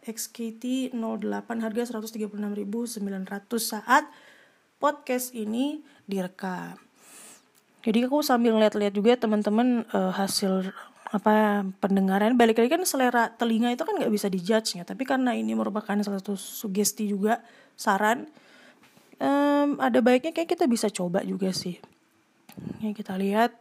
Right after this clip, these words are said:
eh, banyak banget yang udah nge-review. Ada Edifier. Edifier ini sebenarnya merek lama ya,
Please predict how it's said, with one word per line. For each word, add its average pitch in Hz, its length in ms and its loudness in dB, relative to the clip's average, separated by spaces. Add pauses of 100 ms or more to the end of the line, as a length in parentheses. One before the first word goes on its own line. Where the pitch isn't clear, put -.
(1200)
eh, 190 320 2
banyak 196 400 -2
banget 196 400 2
yang 220 160 -2
udah 196 160 -2
nge-review. 226 1040 2 (320)
Ada 196 240 -4
Edifier. 240 960 0 (320)
Edifier 226 320 2
ini 285 80 -4
sebenarnya 277 320 -2
merek 214 240 -2
lama 202 400 0
ya, 175 160 -6